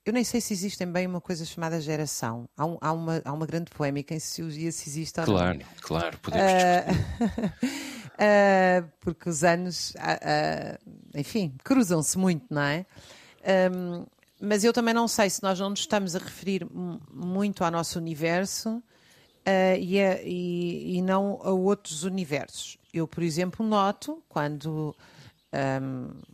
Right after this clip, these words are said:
Speaker 1: nos amigos dos meus filhos, que é como eu tenho contacto fundamentalmente com a juventude, e há uma disparidade de, ah, abordagens sociais muito distintas consoante os pais.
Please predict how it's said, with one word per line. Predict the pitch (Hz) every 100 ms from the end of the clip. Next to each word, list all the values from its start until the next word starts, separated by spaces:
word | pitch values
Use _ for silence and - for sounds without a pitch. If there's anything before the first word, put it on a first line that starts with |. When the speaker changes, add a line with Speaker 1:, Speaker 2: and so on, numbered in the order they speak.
| - -
Speaker 1:
nos | - 135 131
amigos | 139 143 143 135
dos | 127
meus | 131 139 131
filhos, | - 180 -
que | -
é | 131
como | - 139
eu | 139
tenho | - 135
contacto | - 139 139 127 - -
fundamentalmente | - 135 127 131 135 135 131
com | -
a |
juventude, | 135 131 151 143 170 175 190 233 _ - - - - _ -
e | 175 180
há | 175 165 175 208 -
uma | - 175 170 160 156 143 135
disparidade | 196 180 - 185 170 160 170 190 175 196
de, | 165 156 185 180 156 - -
ah, | 160 151 147 143 -
abordagens | 156 151 170 170 160 165
sociais | - 175 185 180 185
muito | 196 202
distintas | - - - 190 - 196 202 - _ _ _
consoante | - 180 - 175 175 185
os | -
pais. | - 143 131 - -